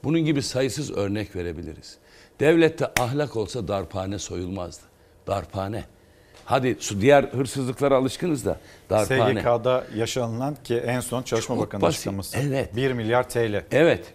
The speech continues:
Speaker 1: bir milyar. E, S B K, Sermaye Piyasası Kurulu, Taşkesenlioğlu ne oldu? Ne çabuk unutuyoruz. Yüz yirmi sekiz milyar dolar Ma-, Merkez Bankası'ndan göçertilen.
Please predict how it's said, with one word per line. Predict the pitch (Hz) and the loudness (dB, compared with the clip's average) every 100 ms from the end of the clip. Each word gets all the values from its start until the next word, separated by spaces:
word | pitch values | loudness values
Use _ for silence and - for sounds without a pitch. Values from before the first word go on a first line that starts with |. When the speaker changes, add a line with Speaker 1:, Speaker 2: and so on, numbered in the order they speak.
| - | -4
Speaker 1:
bir | 131 131 | 0 2
milyar. | 120 107 104 - | 2 2 0 0
E, | - | -4
S | 107 139 143 | -2 2 6
B | 147 143 | 6 4
K, | 175 180 165 | 2 -2 -4
Sermaye | - 120 131 139 | -4 0 2 0
Piyasası | - 143 - 139 | 0 -4 -4 -6
Kurulu, | 139 135 117 | -4 -4 -4
Taşkesenlioğlu | - 131 - 139 - 143 143 135 127 | 0 0 0 -2 2 4 4 4 2
ne | 185 | 2
oldu? | 151 - - | 2 0 0
Ne | 202 | 0
çabuk | 156 131 - | 0 -4 -4
unutuyoruz. | 143 139 139 101 - - - - | -4 -2 -4 -6 -10 -18 -14 -2
Yüz | 135 139 | 0 4
yirmi | 160 | 2
sekiz | 156 160 147 | 2 -2 -2
milyar | 156 143 139 113 | -2 -2 -2 -2
dolar | 123 107 - - - - | -2 -4 -8 -18 -20 -8
Ma-, | - - | -6 -2
Merkez | - 135 143 127 | 2 2 2 0
Bankası'ndan | 127 123 110 101 127 120 | 0 -2 -4 -4 -2 -2
göçertilen. | 110 117 127 107 110 101 | -2 -2 -2 -4 -4 -6